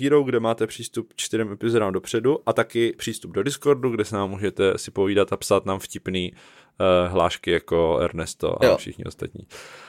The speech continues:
Speaker 1: A tam vám třeba i odpovíme, na Spotify vám neodpovíme, i když já to čtu, ty komentáře. A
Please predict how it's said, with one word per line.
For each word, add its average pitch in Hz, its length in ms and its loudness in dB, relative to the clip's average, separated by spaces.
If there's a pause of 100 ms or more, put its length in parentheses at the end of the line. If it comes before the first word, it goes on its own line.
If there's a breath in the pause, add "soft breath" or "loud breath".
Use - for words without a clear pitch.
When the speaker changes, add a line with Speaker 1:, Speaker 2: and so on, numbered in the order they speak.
(300 loud breath)
Speaker 1:
A 104 440 8 (680)
tam 123 160 8
vám 120 160 8
třeba 120 220 4
i - 20 8
odpovíme, 117 420 4
na 92 80 0
Spotify - 340 -4
vám 101 220 4
neodpovíme, 107 580 2
i - 80 -4
když 92 200 -8
já 95 100 4
to 90 100 -8
čtu, 123 360 -2 (300)
ty 117 200 0
komentáře. 123 720 0 (840)
A 113 420 6